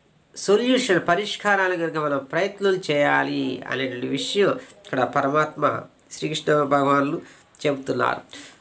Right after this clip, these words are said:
అంతేకాకుండా సకల జీవరాశిని కూడా, అన్ని జీవులను, ఏ జీవులైనా సరే, ఎవరినైనా సరే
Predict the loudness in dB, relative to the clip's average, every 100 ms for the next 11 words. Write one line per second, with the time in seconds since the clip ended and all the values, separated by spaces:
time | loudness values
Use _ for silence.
0 | -4 -2 2 4 4 0 -2 -4 -8 -18
1 | -10 -2 -2 2 0 0 0 2 4 4
2 | 2 0 -8 -8 -6 -6 -6 -8 _ -10
3 | -6 -4 -4 0 4 4 4 2 0 0
4 | 2 2 2 2 4 4 4 2 0 2
5 | 2 2 2 2 2 2 2 2 2 -2
6 | -2